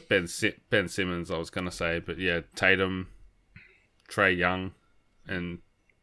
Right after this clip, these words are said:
it just by chance, I guess, they've kind of been outshined in, in some cases by, you know, Simmons to Donovan Mitchell. That's a pretty close comparison, I guess, still. But Luka to, to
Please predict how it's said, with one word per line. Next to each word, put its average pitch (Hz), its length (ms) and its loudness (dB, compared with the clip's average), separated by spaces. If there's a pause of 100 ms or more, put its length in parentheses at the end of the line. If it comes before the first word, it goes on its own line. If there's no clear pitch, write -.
(760)
it 110 80 -4
just 113 260 -6
by 104 140 6
chance, - 380 4
I 90 80 2
guess, 85 260 0
they've 90 480 -2 (580)
kind 107 200 4
of 98 100 0
been 95 260 4
outshined 92 760 0
in, 90 160 -8
in 92 300 -6 (240)
some 95 200 -4
cases 90 440 0
by, 87 460 -2
you 95 120 -8
know, 85 240 -4 (600)
Simmons 107 440 0
to - 100 -12
Donovan 98 400 2
Mitchell. 101 320 -2
That's 98 200 0
a 101 40 0
pretty 95 240 -4
close 90 580 -4 (220)
comparison, 92 560 0
I 87 80 0
guess, 92 220 -6
still. 95 400 0
But 90 200 -2
Luka 101 420 0
to, 90 320 -2 (100)
to 87 220 -6